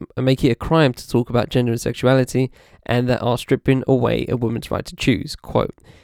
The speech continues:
"You have actual legislation being put in place to undermine your ability to have any kind of agency around many aspects of your life," Rankine said,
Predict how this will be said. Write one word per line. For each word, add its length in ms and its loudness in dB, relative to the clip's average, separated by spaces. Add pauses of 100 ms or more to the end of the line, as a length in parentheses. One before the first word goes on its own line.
(140)
"You 140 0
have 100 0
actual 320 2
legislation 760 0
being 220 -2
put 160 2
in 120 0
place 340 0
to 180 -4
undermine 360 0
your 100 -2
ability 460 0
to 80 -8
have 180 -6
any 200 0
kind 300 -4
of 80 -8
agency 480 -6
around 440 -4
many 360 2
aspects 400 -8
of 80 -8
your 120 -4
life," 280 2
Rankine 360 -6
said, 280 -2